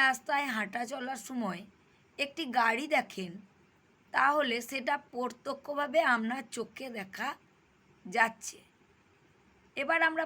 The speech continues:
পরোক্ষ নিয়ে একটি আলোচনা করে নিই। এমন কিছু যা সরাসরি বোঝা যায় না, কিন্তু কোনো মাধ্যম বা প্রমাণের মাধ্যমে অনুমান করা যায়। আপনি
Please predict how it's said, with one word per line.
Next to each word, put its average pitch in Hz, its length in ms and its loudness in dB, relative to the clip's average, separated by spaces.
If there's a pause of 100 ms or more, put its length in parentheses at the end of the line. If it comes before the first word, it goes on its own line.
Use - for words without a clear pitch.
(120)
পরোক্ষ 285 320 0 (140)
নিয়ে 277 180 -2
একটি 262 160 -12 (120)
আলোচনা 226 460 -4
করে 202 260 -8
নিই। 214 120 -10 (540)
এমন 285 340 6 (180)
কিছু 330 320 -4 (800)
যা 262 220 2 (160)
সরাসরি 262 560 0 (140)
বোঝা 240 320 2 (100)
যায় 170 240 0
না, - 80 -20 (800)
কিন্তু 330 360 -4 (460)
কোনো 320 180 2 (220)
মাধ্যম 226 560 2 (260)
বা 277 100 8 (220)
প্রমাণের 277 680 0 (140)
মাধ্যমে 214 540 -4 (640)
অনুমান 311 500 2 (120)
করা - 260 -12
যায়। - 160 -20 (720)
আপনি 208 400 -2